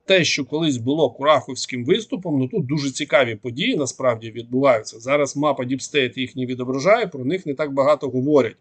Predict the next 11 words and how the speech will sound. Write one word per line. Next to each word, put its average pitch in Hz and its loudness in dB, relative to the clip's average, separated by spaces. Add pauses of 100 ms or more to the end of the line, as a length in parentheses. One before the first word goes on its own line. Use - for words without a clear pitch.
(480)
Але 170 6
російська 147 -2
танкова 147 -2
дев'яноста 143 2
дивізія, 147 0 (120)
тан-, 151 4
дев'яноста 147 0
танкова 131 -4
дивізія, 120 -2 (520)
ну, 226 8
відчула 196 4